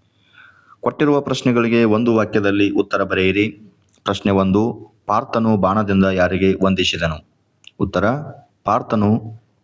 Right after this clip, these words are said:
ಭೀಷ್ಮರಿಗೆ ಬಾಣದಿಂದ ವಂದಿಸಿದನು. ಪ್ರಶ್ನೆ ಎರಡು, ಭೀಷ್ಮರು ಎದುರಾದಾಗ ಪಾರ್ಥನು ಏನೆಂದು ಕೇಳಿದನು?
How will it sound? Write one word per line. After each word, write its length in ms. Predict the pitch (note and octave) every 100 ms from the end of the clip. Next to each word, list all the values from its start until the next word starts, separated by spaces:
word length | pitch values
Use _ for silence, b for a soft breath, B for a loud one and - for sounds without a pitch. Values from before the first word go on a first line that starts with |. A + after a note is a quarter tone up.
| _
ಭೀಷ್ಮರಿಗೆ 640 | G#2+ C3 - A#2 A2 G#2 G2+
ಬಾಣದಿಂದ 500 | F2+ G2+ G2+ F#2+ G2+ D#3+ - -
ವಂದಿಸಿದನು. 520 | A2 A2 G2+ F#2+ E2+ D#2 - _ _ _ - _ _
ಪ್ರಶ್ನೆ 320 | F#2+ - G2
ಎರಡು, 520 | F#2+ F#2+ B2 E3+ - B B B
ಭೀಷ್ಮರು 460 | A2+ C#3+ C#3+ C3 C3+
ಎದುರಾದಾಗ 560 | A2 A2 G#2+ G2+ F#2+ G#2
ಪಾರ್ಥನು 760 | A#2+ D#3 - G2+ - A2+ G#2+
ಏನೆಂದು 560 | G2 G2+ A2+ C3 B2+ -
ಕೇಳಿದನು? 440 | - G2+ F#2 E2+